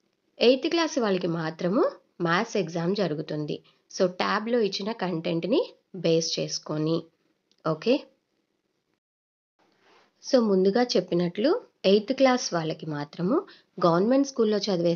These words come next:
స్టూడెంట్స్‌కి, ప్రైవేట్ స్కూల్‌లో చదివే స్టూడెంట్స్‌కి మ్యాథ్స్,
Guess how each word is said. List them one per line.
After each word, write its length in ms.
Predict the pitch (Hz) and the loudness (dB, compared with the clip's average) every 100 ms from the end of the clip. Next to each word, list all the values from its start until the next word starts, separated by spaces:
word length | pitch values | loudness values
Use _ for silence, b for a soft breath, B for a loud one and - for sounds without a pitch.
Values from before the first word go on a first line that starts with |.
| 170 | -2
స్టూడెంట్స్‌కి, 640 | 165 156 156 156 - 285 403 - | -4 -2 -2 -4 -2 0 0 0
ప్రైవేట్ 420 | 170 170 233 262 | -2 0 0 -2
స్కూల్‌లో 280 | - 190 170 170 | -2 0 0 -2
చదివే 280 | 175 156 156 156 | -6 -4 -6 -6
స్టూడెంట్స్‌కి 600 | 160 151 151 151 - 320 262 | -4 -4 -4 -8 -2 0 2
మ్యాథ్స్, 400 | 170 156 170 - | 2 0 -2 -2